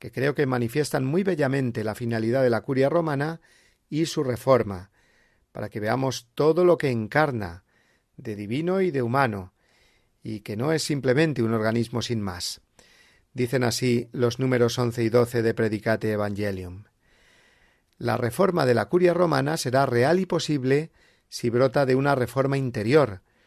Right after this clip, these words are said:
con la que hagamos nuestro el paradigma de la espiritualidad del concilio,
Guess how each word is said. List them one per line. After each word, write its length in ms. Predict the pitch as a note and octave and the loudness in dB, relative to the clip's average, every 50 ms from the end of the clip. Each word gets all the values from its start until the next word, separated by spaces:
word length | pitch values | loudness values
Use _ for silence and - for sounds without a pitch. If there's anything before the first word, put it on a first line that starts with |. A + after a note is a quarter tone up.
| _ _ _ _ _ - | _ _ _ _ _ -14
con 140 | - A2+ A2 | -10 -8 -6
la 140 | G#2+ G#2 - | -6 -6 -4
que 100 | - A2 | -4 -2
hagamos 500 | G#2+ A#2 C3 C3+ C3 C3 B2+ B2 - B2 | 0 0 0 0 0 -2 -2 -2 -4 -4
nuestro 720 | A#2 B2 C#3+ E3 E3 - - D#3+ F3 F3 F3+ F#3+ - - | -2 0 0 0 -2 -2 -2 2 4 4 4 2 0 -4
el 200 | - C3+ B2 A#2+ | -4 -4 -2 -2
paradigma 720 | A#2 A#2+ A2+ G#2+ G#2 A#2 D3 C#3 C#3+ D3+ D#3 D#3 D#3 D#3+ | -2 -2 -2 -2 -2 -2 -4 -4 -4 -2 -2 0 0 0
de 140 | C#3+ C3+ D#3 | 0 -2 0
la 100 | D#3 D#3 | 0 0
espiritualidad 800 | D3+ - - - C3+ B2 A#2+ A#2 - B2+ A2 A2 A2 G#2+ A#2+ A#2+ A#2 | 0 -2 -4 -6 -4 -4 -4 -2 0 0 0 0 0 0 0 0 0
del 140 | B2+ A#2 | 0 -2
concilio, 720 | A#2 - A2+ G#2 G2 - A#2 A2+ G2+ G2+ F#2+ G2 G#2+ - | -2 -2 -4 -4 -4 -2 -2 -2 -2 -2 -6 -8 -12 -16